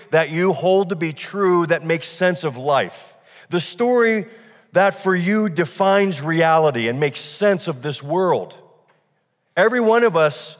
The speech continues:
no matter what your story is, Christian, Buddhist, atheist, agnostic,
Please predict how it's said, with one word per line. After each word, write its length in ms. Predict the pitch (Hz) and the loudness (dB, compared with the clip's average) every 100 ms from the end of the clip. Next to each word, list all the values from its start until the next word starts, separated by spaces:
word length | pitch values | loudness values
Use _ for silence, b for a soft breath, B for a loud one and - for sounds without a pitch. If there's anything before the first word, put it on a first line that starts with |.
| b | b
no 100 | - | -4
matter 240 | 180 190 190 | 2 2 2
what 260 | 170 254 | 2 0
your 140 | 294 262 | 0 -8
story 420 | - 196 170 139 | -2 0 2 2
is, 140 | 113 - - | -2 -6 -18
Christian, 840 | - 185 214 - 208 202 202 190 B B B B B B _ | -6 -4 -4 -4 -2 0 -2 -6 B B B B B B _
Buddhist, 460 | - 202 208 202 - | -2 0 0 -2 -2
atheist, 680 | 180 202 202 196 196 196 - | 0 0 0 2 2 -2 -10
agnostic, 1000 | 139 170 190 202 202 - 208 208 - | -4 -2 2 2 0 0 0 -2 -12